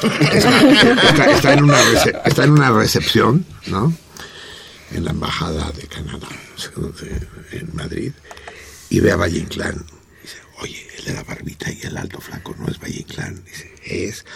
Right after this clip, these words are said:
"Puta, yo quiero conocerlo, cabrón. <laughs> Preséntame." "No, yo no lo conozco." "¿Quién me lo puede presentar?" "No sé, ca-, no es necesario, ve y saluda." "Ay, ¿cómo así?" "Sí."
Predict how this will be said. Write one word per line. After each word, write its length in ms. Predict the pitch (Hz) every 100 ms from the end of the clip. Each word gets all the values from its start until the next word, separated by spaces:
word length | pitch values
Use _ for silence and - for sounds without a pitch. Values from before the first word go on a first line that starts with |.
| - - - - _ -
"Puta, 320 | - - -
yo 160 | - -
quiero 200 | - -
conocerlo, 680 | - - - - - - -
cabrón. 560 | - - 156 202 160 - -
<laughs> 80 | -
Preséntame." 640 | - - - - - - -
"No, 120 | -
yo 120 | -
no 100 | -
lo 120 | 101
conozco." 420 | - - - - - - - - -
"¿Quién 180 | - -
me 60 |
lo 60 | -
puede 280 | - - -
presentar?" 540 | - - - - - - - - - - -
"No 160 | - 143
sé, 300 | - 117 -
ca-, 200 | - -
no 80 | -
es 60 | 156
necesario, 680 | 175 160 127 - - 135 123
ve 120 | 82
y 40 | -
saluda." 480 | - 131 104 120 -
"Ay, 140 | 117 117
¿cómo 280 | 135 123
así?" 320 | 113 - 120 - _ - - -
"Sí." 480 | - 151 139 151